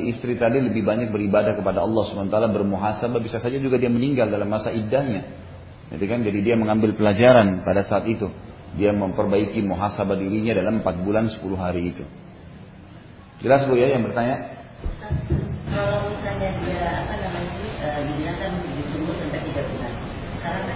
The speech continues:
Speaker 2: nggak usah nunggu tiga bulan, kita bisa pergi ke dokter aja, bisa tahu bahwa dia hamil atau tidak.
Speaker 1: Tetap. Jadi bukan masalah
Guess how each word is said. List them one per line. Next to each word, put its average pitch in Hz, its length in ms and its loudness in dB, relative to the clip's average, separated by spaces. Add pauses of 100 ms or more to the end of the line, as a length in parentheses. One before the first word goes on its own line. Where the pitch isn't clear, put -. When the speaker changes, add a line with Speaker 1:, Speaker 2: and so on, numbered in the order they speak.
Speaker 2:
nggak 220 160 -4
usah 185 80 -2
nunggu 175 200 -4 (120)
tiga 160 160 -4
bulan, - 240 -6
kita - 240 -6
bisa - 240 -6
pergi 180 240 -4
ke 185 80 -6
dokter 185 320 -4
aja, 196 160 -2
bisa - 240 -4
tahu 269 160 -4
bahwa 294 240 0
dia 302 160 0
hamil 294 240 0
atau 143 240 -2
tidak. - 240 -4 (640)
Speaker 1:
Tetap. 123 220 2 (260)
Jadi 120 240 6
bukan 127 240 4
masalah 120 420 2